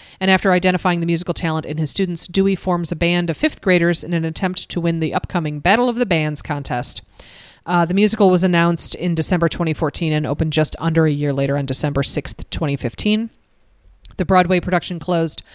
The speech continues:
on January twentieth, twenty nineteen, after thirty-one previews and one thousand three hundred and nine regular performances. Uh, reviews were overall positive. School of Rock evoked comparisons with other musicals, with Michael Dale of Broadway World deeming it, quote, "the sound of music without the Nazis."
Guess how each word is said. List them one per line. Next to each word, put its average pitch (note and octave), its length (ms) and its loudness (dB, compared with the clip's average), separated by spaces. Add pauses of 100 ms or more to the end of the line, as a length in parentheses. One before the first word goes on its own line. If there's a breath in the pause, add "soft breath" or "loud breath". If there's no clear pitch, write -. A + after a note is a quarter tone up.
(260 loud breath)
on F#3 140 -2
January E3+ 380 2
twentieth, E3 340 -2
twenty E3+ 240 -2
nineteen, D#3+ 360 -4
after D3+ 200 -4
thirty-one G#3 580 2
previews E3 520 2
and E3+ 160 -4
one F#3 160 0
thousand E3 400 0
three E3 200 -2
hundred D#3 260 0
and D3+ 120 -6
nine D3 280 -2
regular D3+ 360 2
performances. C3+ 880 -4 (580 loud breath)
Uh, F#3 200 6
reviews G3 360 4
were G#3+ 140 4
overall A3 360 4
positive. A3+ 520 0
School G3+ 280 -4
of F3+ 100 -4
Rock F#3 300 2
evoked F#3 420 -2
comparisons F3+ 600 -4
with E3 140 -4
other C4 200 2
musicals, E3 540 -2
with D#3 100 -4
Michael E3+ 260 0
Dale D#3+ 360 0
of D#3 120 -4
Broadway D#3+ 340 4
World D3+ 300 2
deeming D#3+ 240 -2
it, D#3 140 -6
quote, F3+ 260 2 (400 loud breath)
"the F3+ 100 -4
sound D#4 380 0
of D4+ 80 -2
music D4 400 -4
without G4 400 -2
the G3 80 -4
Nazis." B2+ 880 -10